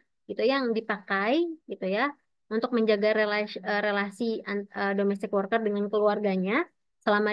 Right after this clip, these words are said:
dia tinggal di luar kota, apakah dengan, eh, apakah nanti akan dibahas lebih spesifik ke cultural practice-nya, gitu ya, lebih kepada, eh, apa namanya, lebih kepada, eh, budayanya, gitu ya, kemudian juga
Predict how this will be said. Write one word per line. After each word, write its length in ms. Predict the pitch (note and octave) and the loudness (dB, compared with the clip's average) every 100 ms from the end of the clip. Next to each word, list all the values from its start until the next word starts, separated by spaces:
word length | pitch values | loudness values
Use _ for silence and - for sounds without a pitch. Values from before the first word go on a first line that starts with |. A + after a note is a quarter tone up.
| G#3 | 2
dia 120 | G#3+ G#3+ | 0 2
tinggal 280 | G#3 G3+ G3+ G3 | 0 2 2 0
di 60 | G#3 G3 | 0 0
luar 200 | G3 G3 G3 | 0 -2 -4
kota, 260 | G3 G3+ G3 C4 F#4 _ _ _ - A3 | -6 -2 2 2 0 _ _ _ -6 -6
apakah 320 | A3 G#3+ A3 G#3 | -2 0 0 0
dengan, 220 | G#3 G#3+ G#3+ - - | -2 -2 -6 -10 -8
eh, 100 | G#3 G#3 | -6 -4
apakah 340 | G#3+ G#3 G#3 G#3 G#3+ | -4 0 0 0 -2
nanti 180 | G3+ A3 A3 | 0 2 0
akan 180 | G#3+ G#3+ | 0 0
dibahas 400 | G#3 G3+ G3+ G#3+ G#3+ | 2 0 2 0 0
lebih 180 | G#3+ G3+ G3+ | 0 0 -2
spesifik 440 | G#3+ G#3+ G3+ A3 - | -4 -4 -2 -4 -2
ke 80 | G#3 G3+ | -4 2
cultural 480 | A#3 G#3 B3+ A3 A3 G#3+ | 2 2 2 2 2 2
practice-nya, 600 | A3 A3 G#3 G3+ G#3+ G#3 C#4+ B3 | -2 -2 -10 -6 -6 -2 0 -2
gitu 140 | A#3 G#3+ | 0 0
ya, 60 | C4 | 2
lebih 200 | A3+ G#3 G#3+ | 0 -2 -6
kepada, 360 | G#3 G3+ G3 G3+ G3 F#3+ _ _ _ _ _ - | -4 -4 -2 -4 -4 -14 _ _ _ _ _ -6
eh, 520 | G#3 G3 G3+ G3+ G#3 G#3 G3 _ _ _ _ G#3+ | 0 2 2 0 -2 -4 -8 _ _ _ _ -2
apa 140 | A#3 C4 | 0 2
namanya, 340 | B3+ B3+ C#4 D4 D4 - A3 | 2 2 0 0 -4 -10 -8
lebih 180 | G#3 A3+ A3+ | -6 -6 -4
kepada, 280 | G#3 G#3 G#3 G#3 G#3 - - | -4 -2 -2 -2 -2 -4 -6
eh, 40 | G3+ | 0
budayanya, 600 | A3+ G#3 G#3 G3+ F#3+ G3 A3+ C#4+ | 2 4 2 0 -2 -2 0 0
gitu 160 | A#3 G#3+ G#3 | -2 -2 -2
ya, 40 | C4 | -2
kemudian 340 | C4 A3+ G3+ G3+ | -2 -2 0 0
juga 160 | G3+ A#3 | 0 0